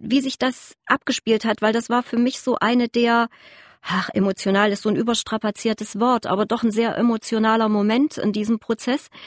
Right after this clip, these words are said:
Der Richter sagt, "Bitte kommen Sie zu mir", und dann waren die bei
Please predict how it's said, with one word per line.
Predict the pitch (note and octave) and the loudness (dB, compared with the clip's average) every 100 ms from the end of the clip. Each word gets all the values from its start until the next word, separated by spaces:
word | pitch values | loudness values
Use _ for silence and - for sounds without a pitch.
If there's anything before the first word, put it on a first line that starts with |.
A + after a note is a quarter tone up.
| - - - _ _ | -18 -18 -20 _ _
Der | - - A3 | -6 0 2
Richter | C4+ C#4+ B3+ | 2 0 0
sagt, | B3+ C4 - | 0 -2 -4
"Bitte | B3+ B3 | -4 -2
kommen | - B3 A#3+ | 0 0 0
Sie | A3 | -2
zu | A3 - | -4 -2
mir", | G3 G#3+ D4 F4 | 0 2 2 0
und | - A#3 | -2 0
dann | A3+ A3 G#3 | 0 0 -2
waren | G#3+ A3+ | -2 -2
die | G#3+ G#3 | -2 -4
bei | G3 G3 | -4 -4